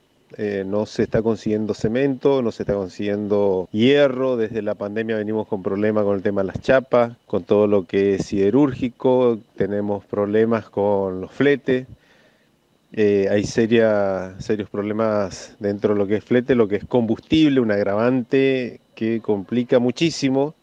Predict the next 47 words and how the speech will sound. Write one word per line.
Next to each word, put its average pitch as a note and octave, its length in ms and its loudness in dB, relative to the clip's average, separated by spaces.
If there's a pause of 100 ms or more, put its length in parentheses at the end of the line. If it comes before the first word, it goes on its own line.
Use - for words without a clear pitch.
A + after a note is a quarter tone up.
(140)
Lo G2+ 120 -2
que A2 80 -2
es G#2 80 -2
cubierta A#2 500 2
y G#2+ 40 4
repuesto G2+ 1000 0
sigue B2 360 0
complejo, A#2 840 2
no G#2+ 160 -2
tenemos A2 460 -2
industria A2 380 -4
nacional G#2+ 360 0
que G#2 60 0
nos G2+ 120 -2
estén G#2 140 -2
abasteciendo G#2 840 0
cubiertas, B2 1040 2
todo A#2+ 200 4
lo A2+ 100 2
que A2+ 100 0
ingresa A2+ 400 0
es G#2+ 120 -6
importado, A2+ 840 2
mucho A2+ 400 -4
de G#2+ 80 2
lo G#2 80 -2
que G2+ 60 -6
ingresa G2+ 360 -2
y A#2 40 0
de G#2 60 0
lo G2+ 100 -2
que F#2+ 80 -6
uno G#2 180 -4
compra A2 500 0
no G2+ 160 0
te G2 140 -2
quieren G2+ 400 -2
facturar A2+ 580 0
o D3 40 0
no A2 120 0
hay G#2 100 0
un G#2 60 -2
sistema G#2+ 360 -2
de G2+ 60 -4
facturación, G#2+ 760 0
por A2 200 0
ende G#2 580 0